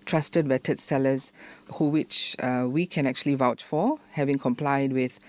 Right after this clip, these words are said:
minimum requirements, like at least for food selling, they have the K K M. We haven't imposed, like, everyone having S S M just yet,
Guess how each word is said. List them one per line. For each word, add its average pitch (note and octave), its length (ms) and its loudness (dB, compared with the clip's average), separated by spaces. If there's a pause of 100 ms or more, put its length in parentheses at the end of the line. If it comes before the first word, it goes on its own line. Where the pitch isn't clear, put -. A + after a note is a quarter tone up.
(300)
minimum G#3 360 4
requirements, C3+ 600 0
like B2 220 0 (420)
at D3 120 0
least E3+ 200 2
for C3 140 0
food D3+ 240 0
selling, C#3 420 2
they B2+ 100 0
have C3 220 -2
the A2+ 100 -4
K C#3+ 160 -2
K C#3+ 180 0
M. C3+ 340 0 (380)
We F3 100 2
haven't G#3+ 280 4
imposed, D#3+ 560 2
like, A#2+ 240 -2
everyone C#3+ 380 2
having C3+ 320 0
S C3 180 -4
S C3+ 160 -4
M C3 300 0
just C3 260 -4
yet, G3+ 200 4